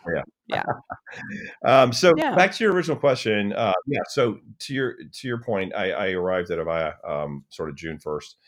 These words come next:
Speaker 1: And of course, we were going through that, uh, publicly disclosed strategic review process, uh, which culminated in our partnership with RingCentral. And I'll,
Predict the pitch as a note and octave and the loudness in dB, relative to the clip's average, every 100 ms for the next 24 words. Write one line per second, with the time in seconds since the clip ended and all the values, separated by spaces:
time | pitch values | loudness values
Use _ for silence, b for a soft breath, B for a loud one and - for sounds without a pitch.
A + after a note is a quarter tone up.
0 | b b - G2+ F#2+ - G#2+ G2+ G#2 G#2 | b b -6 -2 -2 -2 -2 -2 -4 -6
1 | F2+ F2 G2 F2 - F2 E2+ D#2+ D2+ D2 | -4 -2 -2 -4 -6 -6 -4 -2 -4 -4
2 | - C#2+ D2 C#2 - E2 D#2 D#2+ C#2+ C#2+ | -6 -4 -4 -8 -8 -6 -6 -10 -12 -12
3 | - D2 D2 E2 - D2 - C#2+ C#2+ D2+ | -10 -10 -10 -16 -16 -16 -16 -18 -14 -14
4 | - C#2+ C2+ - C2 - - _ _ _ | -12 -10 -10 -10 -12 -14 -20 _ _ _
5 | _ F#2 D#2+ E2+ F#2+ F2+ - - C#3 A#2+ | _ -2 0 0 -4 -4 -8 -2 0 2
6 | G2+ F#2 F2 - F2 E2 - D#2+ - E2 | 0 0 -2 -4 -6 -4 -6 -6 -6 -6
7 | D#2 D2+ D#2 E2 D2 D2 C#2+ F2 E2 C#2+ | -8 -10 -12 -14 -12 -10 -8 -6 -6 -6
8 | C#2+ D#2+ D#2 | -6 -6 -6